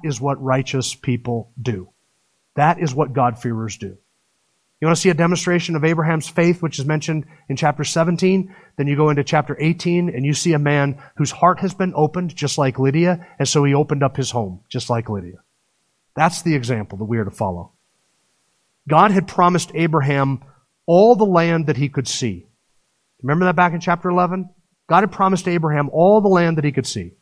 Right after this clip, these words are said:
"Walk amongst the land, everywhere you go, north, south, east, and west, it's all yours. From the great river to the sea, from the tip of this to the top of that, you get it all. Dan to Beersheba," he had given him all of the land.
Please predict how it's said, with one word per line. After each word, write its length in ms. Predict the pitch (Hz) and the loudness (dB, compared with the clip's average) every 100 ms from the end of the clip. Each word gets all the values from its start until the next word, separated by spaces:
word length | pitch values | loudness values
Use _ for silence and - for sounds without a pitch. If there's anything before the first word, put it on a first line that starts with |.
| _ _ _ _ _ _ _ _ _ | _ _ _ _ _ _ _ _ _
"Walk 280 | 147 160 208 | 4 4 6
amongst 320 | 208 196 190 | 2 0 0
the 60 | - | -2
land, 260 | 160 120 110 | -2 0 0
everywhere 380 | 165 190 185 | 2 4 4
you 100 | 170 | 4
go, 160 | 143 117 | 2 -2
north, 280 | 123 156 165 | 0 -2 0
south, 300 | 180 160 - | 2 2 2
east, 220 | 147 - | -4 -4
and 80 | 139 | -4
west, 220 | 120 - | -4 -6
it's 120 | 123 | -2
all 140 | 147 147 | 0 0
yours. 300 | 131 104 - | -2 -4 -8
From 120 | 120 | -10
the 60 | |
great 240 | 117 160 165 | -2 0 2
river 240 | 170 165 | -2 -2
to 140 | 165 117 | -6 -6
the 80 | |
sea, 420 | 117 - 170 165 165 - _ - | -4 0 2 2 -4 -18 _ -8
from 100 | 117 | -6
the 80 | |
tip 220 | - 190 175 | -2 0 0
of 100 | 156 | 2
this 180 | 165 | 0
to 100 | - | 0
the 60 | 120 | -8
top 300 | 120 180 175 | 0 0 0
of 80 | 147 | 0
that, 240 | 147 135 | 0 0
you 80 | 143 | -2
get 140 | 147 | -2
it 80 | 135 | 0
all. 120 | 131 | 0
Dan 240 | 110 147 180 | 0 0 0
to 60 | |
Beersheba," 540 | 165 160 - 151 147 135 - _ | 0 -2 -2 0 0 -2 -6 _
he 80 | 160 | 0
had 100 | 139 | 2
given 240 | 156 143 | 0 2
him 140 | 135 | -2
all 300 | 131 147 185 | 0 2 4
of 80 | 175 | 4
the 80 | 151 | 2
land. 380 | 143 117 87 | 0 0 -4